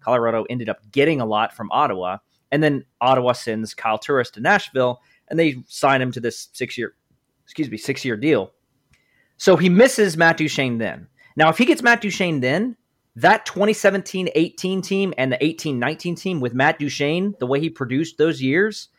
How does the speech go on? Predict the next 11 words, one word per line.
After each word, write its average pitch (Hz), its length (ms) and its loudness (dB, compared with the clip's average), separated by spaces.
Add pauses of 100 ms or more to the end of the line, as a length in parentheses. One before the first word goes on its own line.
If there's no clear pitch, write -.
(600)
uh, - 140 -2
they 147 240 6
are 139 300 6
a 131 160 2
much, 139 920 0
much 135 480 -2
better 120 240 2
team 98 460 -10 (280)
with 127 280 0
Matt 139 340 0
Duchene 131 680 -2